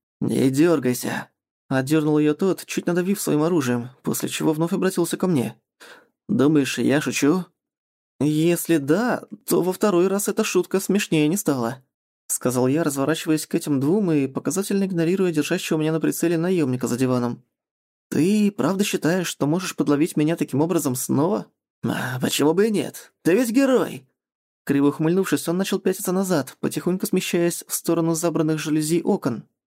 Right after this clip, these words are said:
и таща за собой слабо упирающуюся заложницу. "Вот и поступай по-геройски". "Именно это я и собираюсь сделать", согласился с ним я, пойдя на сближение. "А именно избавить город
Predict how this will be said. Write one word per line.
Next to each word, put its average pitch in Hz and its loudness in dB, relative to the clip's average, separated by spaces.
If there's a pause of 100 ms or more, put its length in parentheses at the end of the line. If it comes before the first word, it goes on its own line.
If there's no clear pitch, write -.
и 147 0
таща 202 -2
за 196 -2
собой 143 2
слабо 147 -2
упирающуюся 165 0
заложницу. 131 -2 (380)
"Вот 123 0
и 147 4
поступай 135 0
по-геройски". 147 0 (600)
"Именно 214 4
это 214 0
я 190 2
и 190 0
собираюсь 180 2
сделать", 147 -2 (220)
согласился 147 0
с - -8
ним 147 2
я, 143 0
пойдя 196 0
на 185 -2
сближение. 175 0 (680)
"А 151 2
именно 226 4
избавить 160 0
город 131 0